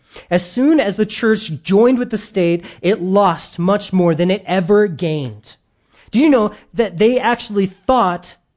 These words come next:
<laughs> that the millennium had come in three thirteen?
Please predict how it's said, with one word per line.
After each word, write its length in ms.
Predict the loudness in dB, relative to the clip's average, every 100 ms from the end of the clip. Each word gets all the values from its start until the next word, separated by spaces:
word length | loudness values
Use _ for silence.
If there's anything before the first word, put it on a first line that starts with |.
| _ _
<laughs> 420 | -10 -10 _ _
that 160 | -4 0
the 80 | 0
millennium 600 | 2 2 4 4 2 -2
had 220 | -6 -6
come 320 | -8 -8 -12 _ _ _ _ _ _ _ _ _
in 160 | -4 -2
three 240 | 0 0
thirteen? 500 | 0 -4 -6 -12 -14